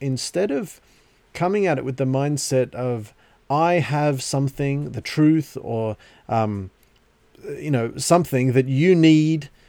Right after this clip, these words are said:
you don't have it, and I am looking for an opportunity to give it to you," uh,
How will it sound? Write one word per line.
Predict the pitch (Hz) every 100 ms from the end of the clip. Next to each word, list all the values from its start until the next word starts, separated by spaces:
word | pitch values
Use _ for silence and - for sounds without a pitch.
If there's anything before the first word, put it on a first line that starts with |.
| _ -
you | 127 151
don't | 170 180
have | 143 131
it, | 139 - - _ _ _ _ _ _ _ _ -
and | 127 127 -
I | 151 165
am | 147
looking | 160 143 127
for | 143
an |
opportunity | 135 127 - 139 113
to | 107
give | 113 120 170
it | 147 -
to | -
you," | 101 90 107 196 _ _ _ _ _ _ -
uh, | 143 135